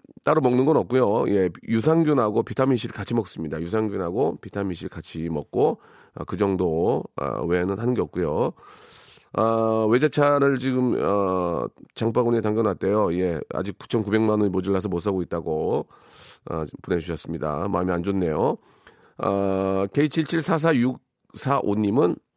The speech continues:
밀러볼이랑, 아, 마이크 주문해서 밖에 못 나가니까 집에서 노래 부르면서 스트레스 풀어요. 예, 진작에 살 걸 그랬어요. 이것만큼 재밌는 게 또 없죠.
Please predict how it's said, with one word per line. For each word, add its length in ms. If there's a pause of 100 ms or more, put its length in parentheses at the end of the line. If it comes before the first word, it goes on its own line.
(640)
밀러볼이랑, 1080 (600)
아, 120
마이크 320
주문해서 380
밖에 240
못 120
나가니까 340
집에서 280
노래 220
부르면서 480
스트레스 360
풀어요. 580
예, 140
진작에 400
살 200
걸 160
그랬어요. 500
이것만큼 480
재밌는 240
게 60
또 100
없죠. 320